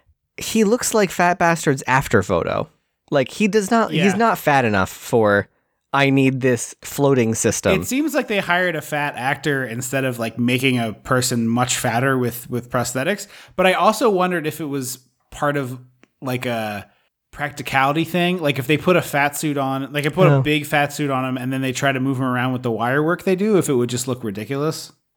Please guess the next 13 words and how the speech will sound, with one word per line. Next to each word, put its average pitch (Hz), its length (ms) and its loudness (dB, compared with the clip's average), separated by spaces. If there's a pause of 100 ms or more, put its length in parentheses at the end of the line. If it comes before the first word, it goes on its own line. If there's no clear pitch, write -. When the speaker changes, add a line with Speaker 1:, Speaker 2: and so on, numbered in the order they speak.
(220)
Speaker 1:
That's 220 180 0
possible. 107 680 0
Although 170 140 4
I 202 100 4
feel 269 120 0
like 240 100 4
you 196 80 -2
could 170 120 0
probably 165 260 2
do 143 140 0
something 131 440 0
that's, 113 200 0 (480)
like, - 540 0